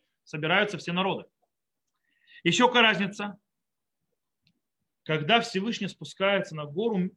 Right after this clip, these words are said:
то есть всё трясётся, то есть, да, "Мизазе Аколь Гар", то есть, да, народ Израиля там пугается, отскакивает от того, что происходит.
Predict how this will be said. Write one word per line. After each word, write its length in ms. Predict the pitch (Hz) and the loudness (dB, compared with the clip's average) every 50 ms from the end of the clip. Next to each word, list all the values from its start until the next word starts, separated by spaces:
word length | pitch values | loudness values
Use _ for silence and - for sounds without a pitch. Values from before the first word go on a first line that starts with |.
| _ _ | _ _
то 80 | 156 | -18
есть 100 | 143 - | -18 -16
всё 180 | - - - 196 | -6 -2 -2 -2
трясётся, 540 | 190 175 160 156 - - 185 156 - - - | 0 -2 -4 -4 -2 -2 -4 -4 -4 -8 -14
то 100 | - 110 | -20 -16
есть, 80 | 113 | -12
да, 80 | 131 131 | -10 -8
"Мизазе 500 | 135 143 135 139 160 139 139 139 196 202 | -6 -6 -4 -4 -4 -2 -2 0 0 0
Аколь 260 | 180 190 - 185 175 | 0 0 0 -2 0
Гар", 300 | 156 147 165 165 151 - - - | 0 0 0 -2 -2 -4 -8 -14
то 80 | - | -20
есть, 120 | 110 - - | -20 -14 -8
да, 220 | 147 147 143 131 135 | -6 -6 -6 -6 -6
народ 340 | 131 147 165 202 208 - | -4 -2 0 0 0 0
Израиля 400 | 170 151 135 175 196 196 175 147 | -2 -2 0 2 2 4 2 0
там 160 | - 139 120 - | -2 -6 -12 -14
пугается, 520 | - 135 151 202 208 196 185 - - 151 | -6 0 2 4 4 4 2 0 -4 -8
отскакивает 600 | 135 - - 202 202 202 180 - 156 147 139 - | -10 -4 0 2 2 2 0 -2 -6 -8 -8 -10
от 120 | 139 - _ _ _ _ _ _ _ _ _ _ | -12 -14 _ _ _ _ _ _ _ _ _ _
того, 180 | - 175 190 190 | 0 2 2 2
что 160 | 190 - 160 | 2 0 -4
происходит. 640 | - 160 147 - - - - 110 117 143 185 190 | -4 -4 -6 -6 -8 -10 -10 -8 -6 -6 -6 -6